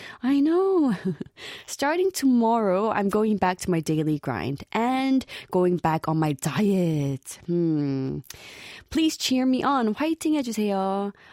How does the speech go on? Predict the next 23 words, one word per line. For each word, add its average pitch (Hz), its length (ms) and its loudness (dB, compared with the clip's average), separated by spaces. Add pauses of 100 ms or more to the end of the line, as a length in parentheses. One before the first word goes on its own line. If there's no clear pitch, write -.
(280)
Ah, 202 400 -2
holiday 208 480 0
foods 196 420 -2
do 302 220 0
have 226 300 0
that 180 240 -2
strange 247 580 -2
power 185 400 0
over 165 380 -4
us, 139 240 -6
don't 151 320 -2
they? 135 360 -4
And 185 140 -4
I 226 160 0
was 359 220 0
just - 260 -6
thinking 294 240 0
on 240 100 0
my 226 140 0
way 214 600 0 (420)
to 190 640 2 (300)
radio 185 480 2
today 170 420 0